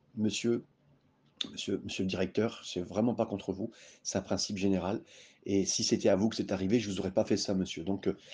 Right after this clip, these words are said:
voilà, et, et que les gens voient bien, et, et, et c'est au nom du Seigneur. Et là, on ne peut pas le dire. On peut pas le dire à certains moments, euh, on est obligé de le cacher de toute façon.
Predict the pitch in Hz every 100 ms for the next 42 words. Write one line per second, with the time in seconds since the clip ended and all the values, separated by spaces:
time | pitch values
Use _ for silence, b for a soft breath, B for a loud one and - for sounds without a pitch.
0 | B B - 113 113 107 98 117 - 107
1 | 107 156 110 123 113 165 165 101 95 -
2 | _ _ - 104 - 98 - 101 95 139
3 | 139 - 131 139 95 104 123 107 92 87
4 | 98 117 143 - _ B B B B B
5 | - 80 95 90 113 92 - - 98 95
6 | 101 117 92 90 85 82 80 80 85 85
7 | 85 - - 110 113 95 - - 117